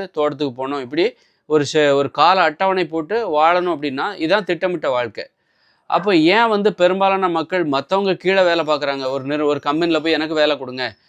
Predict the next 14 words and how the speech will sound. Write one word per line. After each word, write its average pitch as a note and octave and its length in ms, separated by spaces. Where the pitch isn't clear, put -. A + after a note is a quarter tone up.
நான் D3 220
என்ன E3+ 220
வேலை F3 240
பார்க்கணுன்ட்டு E3 720
நீங்க G3 280
சொல்லுங்க, D3+ 420
நான் D3 220
எப்போ D3 300
உங்க F#3+ 220
கம்பெனிக்கு F3 440
வரணும்னு E3 420
சொல்லிட்டு D#3 260
நீங்க G3+ 300
சொல்லுங்க, D3 400